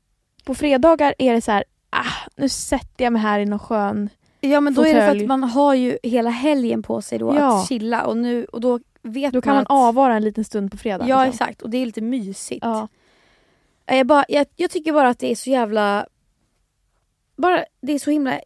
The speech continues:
Speaker 2: spännande och intressant hur människor kan vara så himla olika. Att vissa älskar att ta en A V på en tisdag, typ. Och det känns helt
Speaker 1: Det känns som
Speaker 2: otroligt.
Speaker 1: att så här,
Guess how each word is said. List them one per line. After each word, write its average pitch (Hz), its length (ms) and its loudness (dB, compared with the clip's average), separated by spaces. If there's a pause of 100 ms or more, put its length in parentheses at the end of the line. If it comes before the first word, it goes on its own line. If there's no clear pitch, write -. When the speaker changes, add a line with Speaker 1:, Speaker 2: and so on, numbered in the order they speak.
(340)
Speaker 2:
spännande 269 640 -4
och 262 40 -2
intressant 254 600 -8
hur 233 220 -8 (100)
människor 226 380 -8
kan 220 140 -12
vara 208 80 -10
så - 140 -16
himla 214 180 -8
olika. 269 480 -8
Att - 100 -16
vissa 240 340 -10 (120)
älskar 269 520 -8
att 240 80 -8
ta 208 100 -14
en 247 80 -12
A 202 180 -8
V 214 120 -10
på - 140 -12
en 190 60 -8
tisdag, - 380 -12
typ. - 280 -16 (580)
Och 220 100 -10
det 208 60 -6
känns 226 160 -6
helt 220 160 -4
Speaker 1:
Det 240 100 0
känns 277 340 2
som 233 100 -2
Speaker 2:
otroligt. 214 100 0
Speaker 1:
att - 80 -6
så - 80 -4
här, 196 220 -4